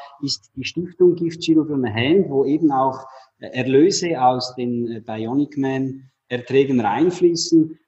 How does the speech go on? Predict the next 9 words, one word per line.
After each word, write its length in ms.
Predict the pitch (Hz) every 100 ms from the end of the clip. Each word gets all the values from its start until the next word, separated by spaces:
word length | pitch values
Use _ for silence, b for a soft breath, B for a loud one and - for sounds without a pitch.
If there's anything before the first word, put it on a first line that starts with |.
| _
Was 260 | 127 139 165
ist 200 | 160 -
denn, 260 | 135 135
ähm, 560 | 123 120 117 117 110 - _
Zweck 360 | - - 127 - - _
und 480 | 135 123 117 120 -
Sinn 400 | - 143 185 165
dieser 180 | 131 117
Stiftung? 600 | - 101 - 87 82